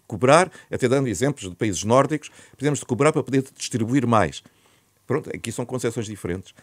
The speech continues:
Mas quando o governo não tem maioria e, e, e privilegia o Partido Socialista, tem que ir até a tal meio da ponte.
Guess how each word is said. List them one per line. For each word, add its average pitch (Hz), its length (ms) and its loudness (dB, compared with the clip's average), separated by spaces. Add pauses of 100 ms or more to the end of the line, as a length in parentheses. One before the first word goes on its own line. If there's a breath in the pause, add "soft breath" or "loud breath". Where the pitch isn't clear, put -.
(220 soft breath)
Mas 95 160 0
quando 117 240 0
o 120 60 0
governo 110 480 0 (100)
não 98 120 -8
tem 127 140 -2
maioria 123 520 -2
e, 85 100 -10 (200)
e, 95 560 -4 (240 soft breath)
e - 80 -10
privilegia 110 440 -2
o 95 40 -2
Partido 92 320 -10
Socialista, 113 520 -6 (320 soft breath)
tem 117 140 -2
que 117 140 -2
ir - 20 4
até 117 160 0
a 107 60 -2
tal 101 180 0
meio 98 180 0
da 95 100 -2
ponte. 85 420 -6